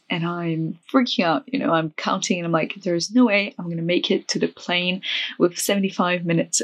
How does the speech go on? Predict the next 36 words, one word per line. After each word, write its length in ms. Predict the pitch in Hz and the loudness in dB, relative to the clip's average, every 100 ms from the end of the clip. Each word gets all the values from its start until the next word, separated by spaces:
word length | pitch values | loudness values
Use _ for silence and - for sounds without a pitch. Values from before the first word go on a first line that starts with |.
| - 180 | -4 -4
late. 800 | 175 175 170 - - - - - _ _ _ 180 | -4 -2 -2 -2 0 0 0 -6 _ _ _ -2
No 360 | 170 175 170 - | 0 2 0 -4
way 360 | - - - - _ _ | -2 0 -2 -6 _ _
possible." 540 | - - - - - - - - | -4 -4 0 0 -2 -6 -12 -4
<sighs> 100 | - - - - - - - - - - _ - - - - - | -2 0 0 -2 -4 -6 -8 -10 -14 -16 _ -2 0 0 -2 -4
So 160 | - | -4
I'm 100 | 175 | -4
freaking 380 | - - 370 269 | -6 -4 4 6
out, 500 | 233 254 - - - | 6 2 -4 -8 -4
I'm 460 | 202 185 185 170 165 | 0 0 0 0 0
nearly 360 | 196 262 269 269 | 4 6 4 2
crying, 720 | - 202 185 175 175 180 190 - - 277 262 240 240 _ - | 0 0 2 0 0 -4 -6 -4 -2 2 4 4 2 _ -2
and, 420 | 190 180 180 175 - - - | 0 0 -2 -2 -2 -2 -2
um, 280 | 185 185 180 | 0 0 -4
my 100 | 185 | -4
friend 280 | - 208 196 | -2 0 2
goes, 460 | 185 180 180 - _ - | 2 2 -2 -6 _ -2
"Do 120 | 214 | 2
you 60 | |
know 80 | 226 | 4
what? 580 | 214 190 185 - - - _ | 4 2 0 -2 -6 -6 _
Do 80 | - | -2
you 80 | 214 | 0
know 80 | 196 | 2
what 120 | - | 0
you 80 | 170 | -2
could 160 | 196 170 | -4 2
do? 380 | 202 175 170 175 - - - - | 4 4 2 -4 -16 -16 -16 -6
You 100 | - | -2
could 180 | 202 233 | 0 0
go 180 | - 202 | 2 2
straight 400 | 196 - 233 - | 2 2 0 -2
to 80 | - | -6
Paris 560 | - 196 196 190 190 - | -2 2 4 2 0 -2
with, 220 | 196 180 | -2 0
um, 600 | 185 180 175 175 175 170 | 0 0 -2 -2 -2 -4